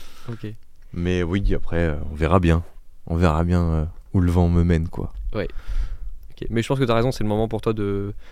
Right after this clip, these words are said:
Speaker 1: capitaliser sur, euh, bah, ton... tes projets,
Speaker 2: Ouais,
Speaker 1: ce que
Speaker 2: ouais.
Speaker 1: tu fais, euh.
Speaker 2: Là, j'ai encore l'énergie, quoi. Donc, euh,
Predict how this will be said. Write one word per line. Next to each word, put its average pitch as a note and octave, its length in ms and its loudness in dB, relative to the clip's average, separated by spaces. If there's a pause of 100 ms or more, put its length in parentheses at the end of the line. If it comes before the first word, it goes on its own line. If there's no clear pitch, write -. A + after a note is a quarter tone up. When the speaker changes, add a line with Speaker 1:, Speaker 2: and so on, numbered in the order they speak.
(120)
Speaker 1:
capitaliser A2 460 -2
sur, G2+ 260 -4
euh, G2 240 -4
bah, G2 120 0
ton... G2+ 640 -4
tes - 140 -4
projets, A2 600 0
Speaker 2:
Ouais, F#2 160 10
Speaker 1:
ce F2+ 60 10
que E2 120 8
Speaker 2:
ouais. D#2 60 4
Speaker 1:
tu D#2+ 80 0
fais, A2+ 360 0
euh. G2+ 200 -4 (140)
Speaker 2:
Là, F2 120 6
j'ai D#2+ 120 2
encore D#2 240 2
l'énergie, E2+ 420 4
quoi. D#2 220 -4
Donc, D#2 240 -6
euh, - 40 -4